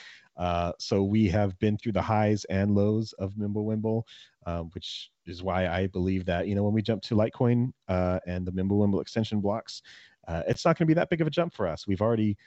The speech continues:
we've already dealt with the <laughs> lowest of the lows that Mimblewimble has to offer. So there's gonna be no surprises for us. Um, and, uh,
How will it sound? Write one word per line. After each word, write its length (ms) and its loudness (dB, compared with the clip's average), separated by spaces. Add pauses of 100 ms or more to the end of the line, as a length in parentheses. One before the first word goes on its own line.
(140)
we've 100 -2
already 220 6
dealt 240 0
with 100 -6
the 80 2
<laughs> 120 6
lowest 240 0
of 80 -6
the 100 4
lows 320 2
that 160 -6
Mimblewimble 540 -6
has 180 -6
to 80 -12
offer. 320 -10
So 120 -16
there's 180 -2
gonna 120 0
be 100 -2
no 100 0
surprises 480 -6
for 160 -2
us. 100 0 (540)
Um, 440 -6 (260)
and, 420 -10 (1400)
uh, 460 0